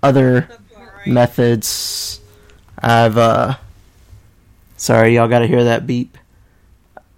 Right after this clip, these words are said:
Speaker 1: Uh, all right, so, uh, basically where I was, was, uh,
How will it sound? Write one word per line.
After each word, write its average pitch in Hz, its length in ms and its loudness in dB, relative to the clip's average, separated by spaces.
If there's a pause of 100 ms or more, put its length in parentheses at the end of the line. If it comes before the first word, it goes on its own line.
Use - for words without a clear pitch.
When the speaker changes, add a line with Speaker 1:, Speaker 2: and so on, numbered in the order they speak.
(680)
Speaker 1:
Uh, 156 720 4 (1040)
all 151 220 2
right, 147 360 -2
so, 139 500 0 (580)
uh, 123 420 -4
basically 151 540 -4
where 123 240 -6
I 120 40 -6
was, 117 500 -8
was, 113 500 -12
uh, 117 260 -14